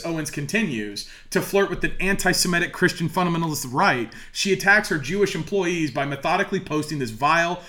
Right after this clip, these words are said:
ugly, anti-Semitic phrase." Folks, "Christ is king"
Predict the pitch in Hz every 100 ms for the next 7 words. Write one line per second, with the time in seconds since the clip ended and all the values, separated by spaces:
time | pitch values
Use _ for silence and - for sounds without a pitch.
0 | - - 165 156 160 151 151 - - 185
1 | 175 175 156 160 143 135 - 151 143 113
2 | 71 - - - - 185 160 120 - -
3 | - - - 165 170 214 214 - 143 123
4 | - 180 180 202 220 220